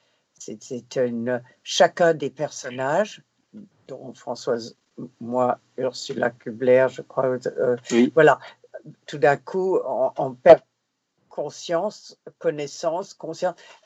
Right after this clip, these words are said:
Speaker 1: Ah, et quand on se réveille, on a comme une petite nacre,
Speaker 2: Mm.
Speaker 1: oui,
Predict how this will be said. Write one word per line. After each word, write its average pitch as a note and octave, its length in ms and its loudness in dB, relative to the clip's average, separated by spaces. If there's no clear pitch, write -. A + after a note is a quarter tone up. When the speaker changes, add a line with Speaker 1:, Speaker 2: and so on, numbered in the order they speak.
Speaker 1:
Ah, D#3 180 2
et E3+ 100 -6
quand F3 240 -6
on E3+ 80 0
se - 80 -8
réveille, F3 500 2
on D#3+ 180 -6
a E3+ 160 4
comme E3 260 -10
une D#3+ 160 -10
petite E3 540 -12
nacre, D#3 720 -4
Speaker 2:
Mm. C#3+ 80 -10
Speaker 1:
oui, D3+ 220 -8